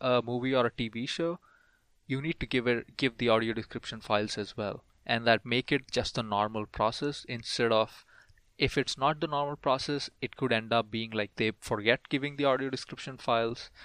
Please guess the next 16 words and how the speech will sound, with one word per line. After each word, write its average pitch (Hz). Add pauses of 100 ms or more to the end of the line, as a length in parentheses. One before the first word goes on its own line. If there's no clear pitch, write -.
(340)
We 123
would 123
have 123
to -
go 117
back 117
to 127
them 113
later. 110 (580)
But 113
by 120
having 123
this 131
as 123
a 117
process, -